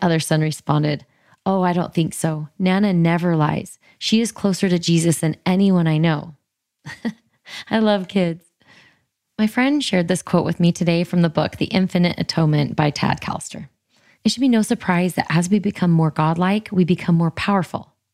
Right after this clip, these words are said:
Knowledge brings power. Purity brings power. Love brings power. The acquisition of each divine trait brings power.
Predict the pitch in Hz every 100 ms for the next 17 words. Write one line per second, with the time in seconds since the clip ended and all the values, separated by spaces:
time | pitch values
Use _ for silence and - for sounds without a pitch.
0 | _ _ _ _ 180 202 233 220 - -
1 | - - - - - 156 _ - 226 262
2 | 240 160 - - 180 - - - - _
3 | _ _ 175 175 180 165 - - _ -
4 | 151 151 - 151 - 175 _ _ _ _
5 | _ 190 180 220 190 202 202 185 - 196
6 | 196 - 185 170 170 - 170 - 160 156
7 | - 208 - -